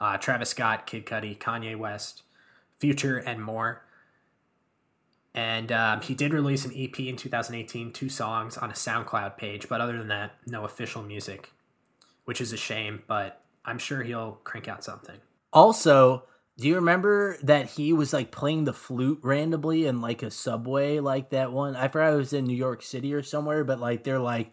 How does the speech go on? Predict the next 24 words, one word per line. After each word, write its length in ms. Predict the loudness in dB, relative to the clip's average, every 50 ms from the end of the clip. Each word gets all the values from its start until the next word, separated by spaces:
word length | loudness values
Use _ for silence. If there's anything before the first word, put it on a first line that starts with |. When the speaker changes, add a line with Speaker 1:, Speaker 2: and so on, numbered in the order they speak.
| _ _ -20 -20 _ _ _ _ _ 4
Speaker 2:
"This 200 | 4 4 6 6
is 100 | 4 4
Andre 320 | 4 4 4 4 4 2
three 160 | 2 0 -4 2
thousand 420 | 4 4 6 6 4 2 0 0
playing 260 | 2 4 4 6 6
the 80 | 4 2
flute, 400 | 2 2 4 4 4 4 4 0 0
like, 220 | 0 0 0 0
in 160 | 0 0 0
a 40 | 0
subway." 520 | 2 2 2 2 2 0 0 0 -2 -2
And 180 | 0 2 4 6
I 80 | 6 6
was 160 | 6 4 4
like, 280 | 2 2 2 0 -2 -6 -16 -20 -20 -20 _ _
"That's 240 | 6 6 6 6 4
freaking 340 | 0 -2 0 2 0 0 2
hilarious." 540 | 2 0 0 0 -2 -4 -8 -10 -12 -10 -6
Like, 220 | -6 -6 -6 -6
he 120 | -6 -6
just 260 | -4 -4 -6 -6 -6 -8
was, 100 | -6 -6
like, 260 | -4 -6 -6 -6 -10